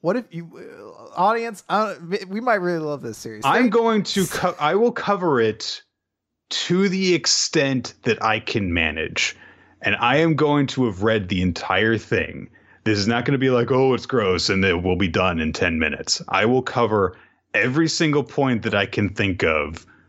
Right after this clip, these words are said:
Speaker 2: that deserves coverage. And unbelievably, the pedo bait kiddie porn series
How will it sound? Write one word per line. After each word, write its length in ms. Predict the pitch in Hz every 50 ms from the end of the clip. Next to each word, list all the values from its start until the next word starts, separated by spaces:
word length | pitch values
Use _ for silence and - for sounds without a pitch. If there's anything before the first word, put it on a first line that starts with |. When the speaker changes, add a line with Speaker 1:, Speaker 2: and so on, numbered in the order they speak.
| _ _ _
Speaker 2:
that 240 | - 92 87 - -
deserves 480 | 107 87 82 95 98 95 92 87 78
coverage. 680 | - - 107 87 76 76 76 80 85 85 - - - - _ _ _ _ _ _ _ _
And 440 | - 101 98 95 92 90 90 87 82 - _ _ _ _ _ _ _ _ _ -
unbelievably, 1120 | 120 139 185 202 180 202 185 180 185 196 190 226 220 135 120 120 110 101 98 95 92 95 - _ _ _ _ _ _ _
the 420 | 117 104 101 127 139 131 123 117 - - _ _ _ _ _ _ _ _ _ _ _ _ _ _
pedo 800 | - - - - - - 170 185 196 196 196 190 156 120 110 -
bait 560 | - 170 135 147 160 165 160 - - - - - _ _ _ _ _ _ _ _ - -
kiddie 400 | - - - 180 170 170 170 160
porn 400 | - - - 143 135 131 131 123
series 580 | - - - 127 117 113 117 117 110 107 104 -